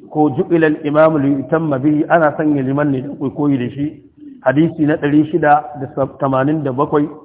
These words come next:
da Sahih Muslim, Kitabus Salah, babu istikhlaf al-imam idza urida lahu udhrun, babin da ke magana ya halatta ka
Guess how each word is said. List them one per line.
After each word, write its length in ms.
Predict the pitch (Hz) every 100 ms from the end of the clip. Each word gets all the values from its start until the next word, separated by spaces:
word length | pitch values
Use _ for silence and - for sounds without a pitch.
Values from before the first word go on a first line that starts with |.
| - _ -
da 120 | 131
Sahih 340 | 147 156 170
Muslim, 360 | 151 151 156 143
Kitabus 440 | 139 160 156 143 147
Salah, 200 | 139 139
babu 220 | 156 160
istikhlaf 600 | - 143 - 143 156 156
al-imam 600 | 143 131 135 147 143 127 - - - _ -
idza 260 | 147 156 190
urida 300 | 185 156 151
lahu 260 | 202 139 139 156
udhrun, 400 | 151 151 160 160 - - _ - -
babin 360 | 139 165 170 151
da 80 | 143
ke 180 | 156 135
magana 400 | 131 160 156 143
ya 140 | 156
halatta 400 | 147 143 147
ka 80 | 147